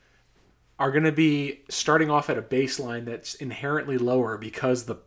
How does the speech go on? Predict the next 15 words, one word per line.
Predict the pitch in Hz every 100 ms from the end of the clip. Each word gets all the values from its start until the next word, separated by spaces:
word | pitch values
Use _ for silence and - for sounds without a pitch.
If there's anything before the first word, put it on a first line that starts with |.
| _ _ _
the, | 123 117 117 120 123
the, | 117
the | 113 117
chassis | - 139 139 147
doesn't | 131 117
match | 113 113 -
the | 107
vin | 107 131 110 104
of | 104 117
the, | -
of | 113 117
the | -
car, | - 135 104 95 - - - - - _ _ _ _ _ _ -
why | 113 117 156 175
not | 165 160 151